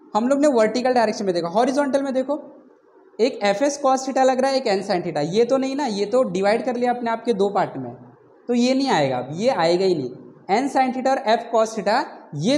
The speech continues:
दोनों, यहाँ पे एफ़एस लिख देता हूँ, एफ़एस, sorry, चलो ठीक है, आप समझ जाना, ये एफ़एस sin theta।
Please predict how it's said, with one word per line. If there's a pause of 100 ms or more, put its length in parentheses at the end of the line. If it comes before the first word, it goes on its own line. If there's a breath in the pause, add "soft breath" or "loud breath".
दोनों,
यहाँ
पे (120)
एफ़एस
लिख
देता
हूँ, (1400)
एफ़एस, (340)
sorry, (1080)
चलो
ठीक
है,
आप
समझ
जाना,
ये
एफ़एस
sin
theta।